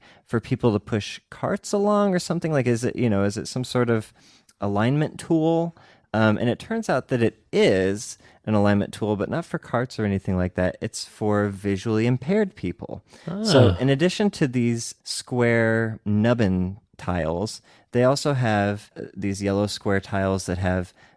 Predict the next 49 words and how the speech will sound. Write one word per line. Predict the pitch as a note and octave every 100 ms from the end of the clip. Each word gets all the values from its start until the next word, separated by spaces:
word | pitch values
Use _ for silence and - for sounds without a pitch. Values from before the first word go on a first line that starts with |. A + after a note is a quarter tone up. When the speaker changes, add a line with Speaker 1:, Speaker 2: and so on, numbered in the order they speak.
| -
Speaker 1:
like, | F#2+
four | - - C#3 D3 D#3
raised | A2+ A2 G#2+ A2 G#2+ -
ridges | F#2+ G2 A2 G2 E2+ C#2+ C#2+ -
along | F#2 F2 E2 D2+
them. | B1 G#1+
And | - G2+
the | F#2+
ridges | G2+ B2+ D3+ E3 D#3
run | G#2+ A2 G#2+ G#2+
in | F2+ G#2
the |
direction | F#2+ F#2+ F#2 F#2 - F#2+ F2+
that | F2 -
the | F#2+ F#2
line | F2+ F2+ F2+
of | F2+ -
tiles | - B2 A2+ F#2+
run | E2 E2+ D2+ F#2+ -
down | F#2 F2
the |
sidewalk | F2+ F2 E2 D#2 D#2 -
or, | E2+ - - _ -
uh, | F2+ D#2+
along | F2+ F#2 F2+
the |
path | F2 G2 F#2
that | -
you're | F2
walking. | G#2+ B2+ C2+ B1+ G2+ -
And | F#2+ F#2 F2+
it's | G2+ - -
for | - G2+
people | G2+ G2+ G#2+
who | -
are | B2+
blind | C3+ F2+ F2 F#2+ G#2+
or | F#2
visually | F2+ F#2 G2+ F#2+
impaired | F#2 - B2+ G#2+ G2 - -
so | - G#2
that | G2+
you | G2+
can | G#2+ G2
walk | G#2+ B2+ A2
on | G2+
these | G2 F#2 G#2
lines | F#2+ F2+ F#2 F#2+
and | - F#2 F2+ -